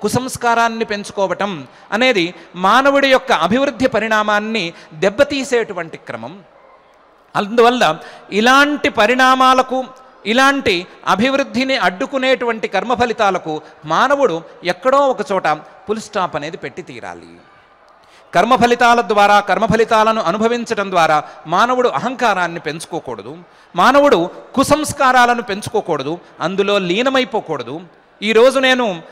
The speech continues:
శరభ శరీరాన్ని పొంది ఉన్నాను" లేదా "ఈరోజు నేను శరభంగా ఉన్నాను, బలవంతుడుగా ఉన్నాను" అని కుక్క అనుకున్నట్లుగా, "నేను ఈరోజు అన్నీ సవ్యంగా ఉండి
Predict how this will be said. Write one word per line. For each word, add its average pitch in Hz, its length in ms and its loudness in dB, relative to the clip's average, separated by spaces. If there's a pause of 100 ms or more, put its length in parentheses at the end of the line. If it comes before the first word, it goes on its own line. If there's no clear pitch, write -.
(140)
శరభ 226 360 2
శరీరాన్ని 240 600 0
పొంది 226 300 -6
ఉన్నాను" 214 460 -2 (220)
లేదా 208 240 4
"ఈరోజు 214 420 4
నేను 240 180 0
శరభంగా 226 500 0
ఉన్నాను, 226 440 0
బలవంతుడుగా 233 680 2
ఉన్నాను" 208 520 0
అని 202 180 -2
కుక్క 196 260 -8
అనుకున్నట్లుగా, 196 800 -4 (440)
"నేను 277 200 4
ఈరోజు 262 340 4
అన్నీ 247 300 0
సవ్యంగా 240 500 -2
ఉండి 240 420 -2